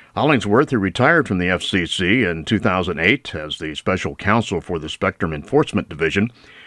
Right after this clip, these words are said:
works with A R R L's Corps of Volunteers to recognize exemplary good operator behavior on the air, while also deterring poor operating practices.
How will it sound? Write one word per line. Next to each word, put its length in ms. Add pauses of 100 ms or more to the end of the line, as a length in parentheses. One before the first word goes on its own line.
(200)
works 360
with 260
A 160
R 300
R 200
L's 220
Corps 300
of 100
Volunteers 720
to 240 (340)
recognize 600
exemplary 600
good 480
operator 500
behavior 520
on 220
the 100
air, 240 (400)
while 160
also 340
deterring 520
poor 280
operating 440
practices. 640